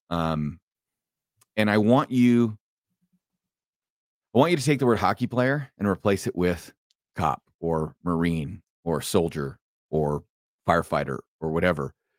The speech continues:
And I want you to understand that one of the things that I, she describes hockey players perfectly, but I, I saw this scene and I've been waiting for a,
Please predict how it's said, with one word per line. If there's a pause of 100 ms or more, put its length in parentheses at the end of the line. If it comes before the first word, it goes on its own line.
(180)
And
I
want
you
to
understand
that (440)
one
of
the
things
that
I,
she
describes
hockey
players
perfectly,
but (840)
I, (200)
I
saw
this
scene
and
I've
been
waiting
for
a,